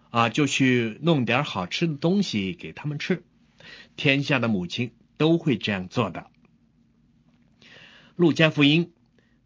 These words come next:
第四章的四十到四十四节里说，日落的时候，凡有病的人，不论害什么病，都带到耶稣那里。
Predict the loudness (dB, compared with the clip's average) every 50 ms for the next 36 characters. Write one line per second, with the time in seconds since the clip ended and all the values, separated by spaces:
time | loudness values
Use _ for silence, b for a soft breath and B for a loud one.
0 | _ _ -2 0 2 2 2 0 -2 -4 -4 -4 -4 -2 0 0 0 2 2 0
1 | -2 -4 -6 -2 -2 0 0 0 -2 -2 -4 -4 0 2 2 2 2 0 -4 -6
2 | -6 -4 -4 -4 -8 -10 -10 -10 -10 -6 -6 -6 -4 -4 -6 -6 -6 -6 -8 -10
3 | -10 -8 -6 -4 -6 -6 -6 _ _ _ _ _ _ _ _ _ _ b b b
4 | b b b b b b b 4 6 6 6 6 4 4 4 4 4 4 2 2
5 | 0 -2 -2 -8 -10 -8 -4 -2 -2 -2 -2 -4 _ _ _ _ _ _ 2 4
6 | 4 6 6 4 4 2 2 2 2 2 2 2 0 -2 -2 -2 -4 -2 -2 -4
7 | -4 -6 _ _ b b b b b b b 2 4 6 6 6 4 4 2 0
8 | -2 -2 -2 -2 -2 -2 -2 -4 -2 -2 -2 0 -2 -2 -4 _ _ _ _ b
9 | b b b b 4 6 6 6 4 2 2 0 0 0 -2 -4 -4 -4 -4 -6
10 | 0 4 4 6 4 4 0 -2 0 2 2 2 2 2 -2 -4 -10 -12 -16